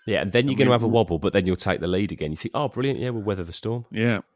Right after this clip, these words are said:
Speaker 1: Or you get, you know, West, West Ham, you'll play ten men against West Ham and fail to beat them as well.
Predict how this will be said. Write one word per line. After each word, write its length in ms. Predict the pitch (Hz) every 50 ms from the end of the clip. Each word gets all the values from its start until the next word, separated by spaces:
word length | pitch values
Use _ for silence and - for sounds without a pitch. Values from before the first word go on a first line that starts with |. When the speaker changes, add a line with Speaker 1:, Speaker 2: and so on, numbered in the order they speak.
| _ _ _ _ _ _ _
Speaker 1:
Or 100 | - 101 104
you 60 | 95
get, 180 | - 107 - -
you 40 | 95
know, 120 | 90 80
West, 320 | 82 98 101 - - -
West 340 | - 101 107 104 - - -
Ham, 240 | - 107 107 95 87
you'll 100 | 82 78
play 180 | - - 85 82
ten 260 | - - - 92 87
men 140 | 90 87 85
against 260 | 85 85 85 85 -
West 240 | 90 87 85 - -
Ham 160 | 120 104 90
and 100 | 78 73
fail 240 | - - 87 80 80
to 100 | - -
beat 180 | 80 82 - -
them 160 | - 98 95
as 80 | 87 85
well. 220 | 95 92 85 -